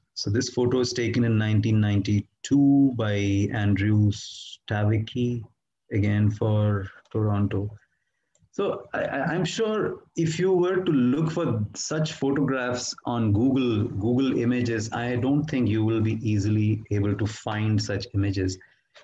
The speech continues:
So these archives are very specific, and they let you see a lot of things which are not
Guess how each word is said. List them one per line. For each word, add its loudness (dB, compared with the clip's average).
So -2
these 0
archives -2
are 0
very 2
specific, -4
and 0
they 0
let -2
you 2
see -2
a 0
lot 0
of -2
things -2
which -4
are 0
not -2